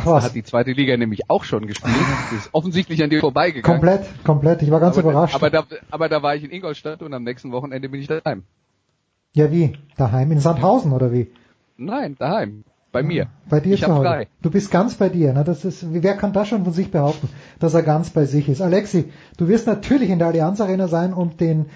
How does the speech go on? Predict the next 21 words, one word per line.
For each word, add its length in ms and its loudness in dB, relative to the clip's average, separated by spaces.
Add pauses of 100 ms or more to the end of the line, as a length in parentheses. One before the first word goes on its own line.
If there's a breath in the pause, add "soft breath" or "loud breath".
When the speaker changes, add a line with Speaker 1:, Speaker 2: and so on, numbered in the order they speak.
(800 loud breath)
Speaker 1:
äh, 60 -8 (240)
wie 80 0
soll 140 2
ich 60 0
sagen, 180 2
den 120 0
glanzvollen 680 0
eins 260 0
zu 100 -2
null 180 4
Sieg 180 0
des 160 -2
F 160 -2
C 80 -2
Bayern 280 2
München 520 0
gegen, 760 2
äh, 680 2
die 300 0
Hoffenheimer 580 0
begleiten. 500 0